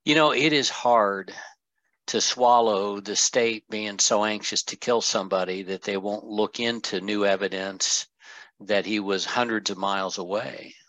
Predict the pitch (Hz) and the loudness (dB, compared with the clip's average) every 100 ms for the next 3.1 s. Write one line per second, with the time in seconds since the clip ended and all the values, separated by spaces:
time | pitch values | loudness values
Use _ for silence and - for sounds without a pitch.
0 | _ 101 98 92 101 120 127 - 95 87 | _ -8 -8 -6 -2 -2 -2 -2 -2 -6
1 | 92 95 - 92 92 - - - - - | -10 -12 -12 -14 -14 -20 -20 -18 -16 -18
2 | - - 101 92 90 90 - 113 104 98 | -18 -2 2 2 0 -6 -6 0 0 0
3 | 90 | -6